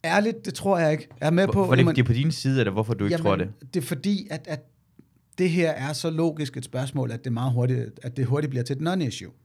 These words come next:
Speaker 1: Det har været et non-issue i Danmark i tyve år. Whoops.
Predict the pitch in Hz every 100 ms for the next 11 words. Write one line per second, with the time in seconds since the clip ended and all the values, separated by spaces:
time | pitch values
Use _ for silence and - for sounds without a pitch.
0 | - 147 160 143 156 170 143 139 135 127
1 | 127 165 165 127 139 165 147 120 - -
2 | - - _ _ - _ 127 123